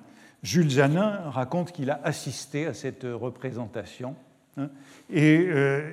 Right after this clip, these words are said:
il y trouve un argument en faveur de la censure en mille huit cent cinquante, hein.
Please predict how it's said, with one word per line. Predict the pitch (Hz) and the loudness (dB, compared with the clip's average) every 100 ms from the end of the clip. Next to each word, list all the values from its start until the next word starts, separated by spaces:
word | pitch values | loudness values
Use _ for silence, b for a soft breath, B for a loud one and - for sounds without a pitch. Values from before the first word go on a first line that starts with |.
| 175 | -4
il | 156 | 0
y | 156 | 0
trouve | - 185 | 4 4
un | 156 170 | 6 4
argument | 165 139 165 165 202 165 | 4 4 4 4 4 2
en | |
faveur | - 156 156 180 | 2 2 4 0
de | 151 143 | 2 0
la | 139 | 0
censure | 135 - 165 - 131 120 123 - - B B B | -2 0 -2 -2 -2 -2 -2 -6 -16 B B B
en | 147 | 2
mille | 139 143 139 | 4 4 2
huit | |
cent | 135 143 | 0 0
cinquante, | 131 135 127 104 110 110 - | 0 -2 -2 -4 -6 -6 -8
hein. | 123 | -6